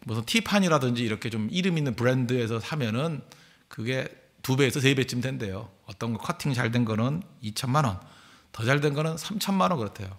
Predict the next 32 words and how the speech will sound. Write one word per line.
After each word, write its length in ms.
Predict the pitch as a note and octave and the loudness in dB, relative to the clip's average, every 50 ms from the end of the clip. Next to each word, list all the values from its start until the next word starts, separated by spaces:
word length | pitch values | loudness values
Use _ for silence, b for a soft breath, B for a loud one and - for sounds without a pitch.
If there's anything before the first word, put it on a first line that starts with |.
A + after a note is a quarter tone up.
| - _ | -16 _
아, 120 | - B2+ A#2+ | -6 -4 -2
그래서 180 | C3 C3+ C3 | -2 0 0
제가 120 | D3 C#3+ D3 | 0 0 2
이제 140 | D3 E3+ | 0 0
보석, 340 | E3+ - - C3+ C3+ D#3+ D#3+ | 0 2 4 4 4 4 2
내가 100 | D3 D3+ | 0 -2
시세까지 380 | E3 - G#3+ G3+ G#3 - F3+ D#3 | 0 0 0 0 0 2 2 4
다 100 | C3+ B2 | 6 6
알게 160 | A2+ A2 A2 | 6 6 4
됐다니까요. 480 | G2 F#2+ - - A2 F#2+ - - - - - B B B B B - | 0 0 -2 -4 -6 -6 -6 -6 -8 -8 -10 B B B B B -12
예. 60 | - - - G#3 - B B B B B B B B B B B B B B | -10 -10 -10 -12 -16 B B B B B B B B B B B B B B
근데 180 | - G3+ G#3+ | -2 2 4
한번 140 | A3 A3+ G#3+ | 6 6 6
곰곰이 340 | - E3+ F#3 F#3 G3 G3 F#3+ | 6 6 6 6 6 6 6
생각을 360 | F#3 G3+ F#3+ F3+ F3 F3+ D#3 | 6 6 4 4 4 4 4
해봤어요. 300 | B2+ A2+ G#2 - - F#2+ | 4 2 0 -2 -4 -2
일 160 | G2 C3 E3 E3 | 2 2 2 4
캐럿짜리, 500 | - F#3+ F#3 F3+ - - E3 C3 A2+ G#2 | 4 2 2 2 2 2 2 2 2 0
뭐 180 | G2+ D3 F#3 | -2 -2 -2
그러니까 380 | G3 G3 G3 G3+ F3 C3 - - - | -2 0 2 2 2 2 0 -6 -8
이 100 | F3 E3+ | -6 -2
시중, 300 | D3+ - A3+ A3 F#3 D#3 | 0 0 2 2 2 2
시장에서 480 | A#2+ - - A3+ A3+ G#3+ G#3 G3 F#3 F3+ | 2 2 4 6 6 6 8 6 4 4
사도 400 | F3 G3 G3 D#3 D3+ F3 F3+ - | 4 4 4 4 4 2 2 0
구백만 380 | - - D#3+ E3 E3 D#3 D3+ | 2 4 6 6 8 6 6
원은 140 | D3 E3+ F3 | 6 4 4
줘야 180 | - C#3 C#3+ C#3+ | 6 4 4 4
된대요. 680 | C3 B2+ B2 A#2 A#2 C#3+ F3+ F3 C3+ F#2+ F#2 G2+ - - | 4 2 4 4 4 6 4 4 4 2 0 -4 -8 -12
근데 120 | - - | -8 -6
일 140 | - C3 C#3 | -4 -4 0
캐럿짜리 420 | C3 - D#3+ D#3+ D#3 D#3+ D#3+ E3 D3+ | 2 4 4 4 4 2 2 2 4
다이아몬드를 720 | C#3+ C3+ C#3 C#3+ C#3+ C3+ C3 B2+ B2+ D3 E3+ F#3 F#3+ - | 4 6 6 6 4 2 2 2 2 2 0 0 -2 -6